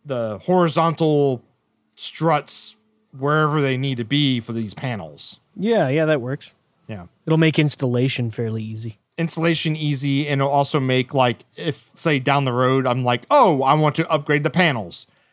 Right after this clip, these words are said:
Speaker 1: I can take the old panels off and then slide the bars around to however, you know, match the new panels.
Speaker 2: Right, it's customizable.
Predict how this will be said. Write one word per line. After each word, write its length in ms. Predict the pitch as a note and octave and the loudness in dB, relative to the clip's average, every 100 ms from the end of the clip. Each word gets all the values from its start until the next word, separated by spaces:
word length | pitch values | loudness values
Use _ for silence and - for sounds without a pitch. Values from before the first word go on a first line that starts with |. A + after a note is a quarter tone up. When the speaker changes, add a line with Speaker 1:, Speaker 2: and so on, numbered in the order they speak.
| _ | _
Speaker 1:
I 100 | C#3 | -4
can 80 | C3 | -2
take 180 | D#3+ C3+ | -4 -2
the 80 | C#3 | -2
old 140 | D3 | -2
panels 320 | D3+ C#3 A#2+ | -2 -4 0
off 360 | C3+ C3+ B2+ - | 2 2 0 -12
and 100 | B2+ | -10
then 120 | B2 G#2+ | -10 -8
slide 600 | - C3+ C3 C#3 C3 C3 | -10 -6 -2 0 0 -4
the 100 | A#2 - _ - | -6 -10 _ -4
bars 380 | B2+ C#3 C3+ | 0 0 -2
around 600 | A#2+ B2 C3 B2 C3 A2+ - | -6 -4 0 0 -2 -6 -8
to 260 | C3 A2+ | -6 -6
however, 540 | G2 B2+ B2 A2+ G#2+ G2+ _ - | -2 0 0 -2 -8 -12 _ -12
you 80 | |
know, 80 | A2 | -10
match 440 | G2+ A2 A2+ - - | -8 -8 -8 -12 -10
the 80 | G#2+ | -8
new 140 | A2 | -10
panels. 580 | - A2+ F#2+ E2 - - - | -10 -12 -14 -16 -20 -10 -6
Speaker 2:
Right, 200 | B2 A2+ | -4 -6
it's 120 | A2+ | -8
customizable. 680 | - B2+ C3 A#2+ A2+ A2+ | -8 -8 -6 -8 -8 -10